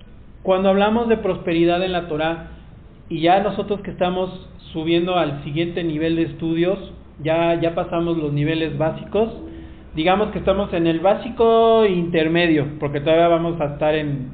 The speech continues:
básico, ¿no? Básico intermedio, ¿qué quiere decir?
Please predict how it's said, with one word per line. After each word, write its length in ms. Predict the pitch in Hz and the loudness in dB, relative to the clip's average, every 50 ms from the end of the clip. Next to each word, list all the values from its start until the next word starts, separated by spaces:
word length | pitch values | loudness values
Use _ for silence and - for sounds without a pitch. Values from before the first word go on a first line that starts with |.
| - | -6
básico, 360 | - 143 139 143 - - - - - - | -4 -4 -2 -4 -6 -8 -12 -16 -16 -12
¿no? 140 | - 151 - - - - - - - - - - - - - - - - - - | -12 -12 -12 -12 -14 -16 -18 -20 -20 -20 -20 -20 -20 -20 -20 -20 -20 -16 -2 2
Básico 360 | 170 190 214 214 233 - 190 | 2 4 4 2 0 -4 -4
intermedio, 540 | 180 170 - 175 165 170 175 185 196 196 190 | -4 -2 0 0 0 0 0 0 0 0 0
¿qué 160 | 196 190 - | -2 -4 -6
quiere 300 | - 196 190 185 175 165 | -4 -2 0 0 0 0
decir? 380 | - - 170 160 151 143 147 | -2 -2 -4 -4 -4 -6 -8